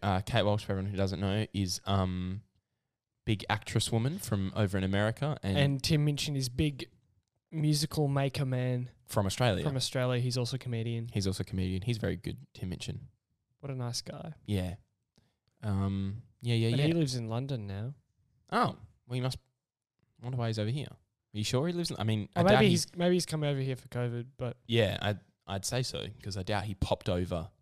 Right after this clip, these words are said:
Speaker 1: to take a photo with Mark McGowan for the film studio in
Speaker 2: Uh,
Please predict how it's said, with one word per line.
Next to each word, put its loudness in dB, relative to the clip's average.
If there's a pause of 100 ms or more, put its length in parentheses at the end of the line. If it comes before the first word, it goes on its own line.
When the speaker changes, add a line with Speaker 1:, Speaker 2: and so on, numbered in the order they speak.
(120)
Speaker 1:
to -10
take -2
a -4
photo -2
with -6
Mark -4
McGowan -6 (260)
for -6
the -6
film -6
studio -6
in -10 (340)
Speaker 2:
Uh, -8